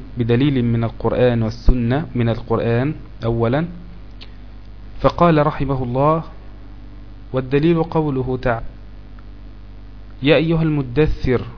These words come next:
قم فأنذر وربك فكبر وثيابك فطهر والرجز فاهجر ولا تمنن تستكثر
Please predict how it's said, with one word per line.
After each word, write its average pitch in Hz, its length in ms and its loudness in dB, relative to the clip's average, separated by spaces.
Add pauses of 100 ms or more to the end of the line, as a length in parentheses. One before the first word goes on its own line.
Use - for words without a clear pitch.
(840)
قم 156 200 4
فأنذر 147 720 2 (800)
وربك 139 580 2
فكبر 123 720 2 (760)
وثيابك 127 960 6
فطهر 131 760 4 (760)
والرجز 139 640 2
فاهجر 131 560 2 (800)
ولا 127 480 6
تمنن 120 920 0
تستكثر - 840 0